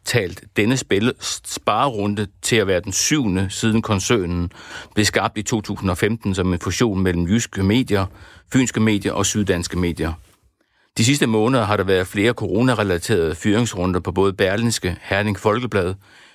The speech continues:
Midtjyllands Avis, Altinget, Mediehuset Benjamin og Sjællandske Medier. Min kollega Rasmus Søgaard har talt med Per Schultz Knudsen, der er fælles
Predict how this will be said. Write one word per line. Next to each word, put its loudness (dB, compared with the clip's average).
Midtjyllands 0
Avis, -2
Altinget, 0
Mediehuset -2
Benjamin 0
og 2
Sjællandske -2
Medier. -2
Min 2
kollega 2
Rasmus -2
Søgaard 2
har -4
talt 0
med -2
Per 0
Schultz -4
Knudsen, 0
der 4
er 0
fælles -4